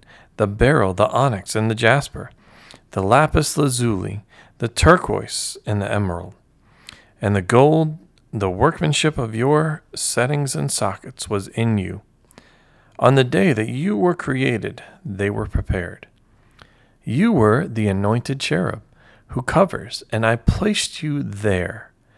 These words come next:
You were on the holy mountain of God. You walked in the midst of the stones of fire. You were blameless in your ways,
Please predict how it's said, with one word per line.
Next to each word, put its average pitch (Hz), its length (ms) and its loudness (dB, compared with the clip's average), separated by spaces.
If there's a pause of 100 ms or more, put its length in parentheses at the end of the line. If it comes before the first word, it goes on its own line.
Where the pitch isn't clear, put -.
(320)
You 156 320 0
were 160 200 4
on 123 440 0
the 101 100 0
holy 131 520 0
mountain 117 380 0
of 117 140 -6
God. 87 360 -8 (640)
You 143 220 -2
walked 160 400 0
in 127 120 0
the 123 60 0
midst 147 460 -2
of 113 100 -2
the 104 100 -2
stones 139 440 -2
of 147 80 -6
fire. 151 520 -4 (600)
You 131 300 -2
were 123 500 2
blameless 104 720 0
in 101 160 -4
your 107 220 0
ways, 107 580 -8